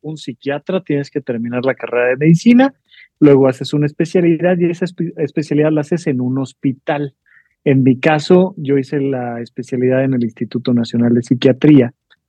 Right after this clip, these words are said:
Son cuatro años de residencia y una de las cosas que llaman la atención desde que llegas al instituto es que las áreas de hospitalización están separadas por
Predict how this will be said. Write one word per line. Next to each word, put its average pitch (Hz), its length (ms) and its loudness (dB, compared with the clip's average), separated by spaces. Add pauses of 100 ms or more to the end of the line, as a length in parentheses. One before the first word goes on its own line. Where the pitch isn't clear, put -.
(180)
Son 120 460 4
cuatro 123 400 -2
años 123 300 -2
de 127 100 -2
residencia 143 760 0 (320)
y 175 160 2
una 262 200 2
de 262 100 -2
las 147 180 -8
cosas 180 360 -8
que - 140 -10
llaman 143 320 -4
la 151 80 -2
atención 131 480 -4
desde 123 300 -4
que 113 140 -6
llegas 127 440 0
al 127 120 0
instituto 131 760 0 (400)
es 175 260 2
que 180 340 2
las 151 340 -2
áreas 190 300 0
de 170 80 -2
hospitalización 147 1000 -6
están 143 540 -6 (280)
separadas 135 640 -4
por 139 320 -6